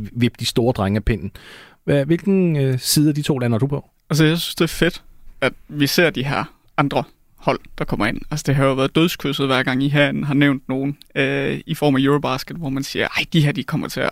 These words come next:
Speaker 2: ej, jeg håber, det her kommer i finalen, og Luka kommer til at smadre det hele," og sådan. Det har jo været et decideret dødskys at blive, øh, nævnt som favorit herinde i studiet. Øh, så jeg synes, øh, jeg synes, det er meget sjovt at se. Øh, jeg mener, det er Jonas, der nævnte Tyskland i en, øh, henkastet bemærkning omkring,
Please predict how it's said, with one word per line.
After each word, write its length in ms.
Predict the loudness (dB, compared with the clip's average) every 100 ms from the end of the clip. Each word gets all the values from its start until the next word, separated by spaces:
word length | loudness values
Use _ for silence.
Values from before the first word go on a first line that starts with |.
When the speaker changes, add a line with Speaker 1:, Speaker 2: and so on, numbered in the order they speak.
| 0
Speaker 2:
ej, 120 | 0
jeg 80 | 2
håber, 200 | 2 2
det 100 | 0
her 100 | -2
kommer 220 | -4 -6
i 40 | -6
finalen, 300 | -6 -6 -6
og 80 | 0
Luka 320 | 2 2 -4
kommer 240 | -6 -6
til 120 | -8
at 60 | -8
smadre 280 | -4 -2 -2
det 120 | -4
hele," 300 | -6 -6 -8
og 60 | -10
sådan. 160 | -10 -12 -20 -8
Det 80 | -4
har 80 | -2
jo 60 | 0
været 140 | 0
et 120 | 0
decideret 380 | -4 2 0 2
dødskys 520 | -2 -2 -6 -6 -10 -10
at 100 | -10
blive, 300 | -4 -2 0
øh, 60 | 2
nævnt 220 | 0 0
som 120 | -8
favorit 300 | -6 -6 -4
herinde 180 | -2 -4
i 20 |
studiet. 360 | -4 -6 -6 -10 _ _ -20 -20 _ -2
Øh, 480 | 2 2 2 0 -2
så 160 | 0 2
jeg 140 | 2
synes, 300 | 2 -2 0
øh, 160 | 0 0 0
jeg 100 | 0
synes, 100 | 2
det 60 |
er 60 | 4
meget 200 | 4 4
sjovt 180 | 2 0
at 60 |
se. 260 | 2 2 2 0
Øh, 420 | 0 2 -2 -4 -4 0
jeg 80 | 2
mener, 180 | 4 4
det 100 | 0
er 40 | 2
Jonas, 360 | 2 2 0
der 100 | 0
nævnte 200 | 2 2
Tyskland 460 | 0 -2 0 0 0
i 40 |
en, 160 | 0 0
øh, 200 | -2 2
henkastet 440 | 0 0 -4 -4
bemærkning 440 | -2 0 0 -2 -4
omkring, 420 | -4 -2 -2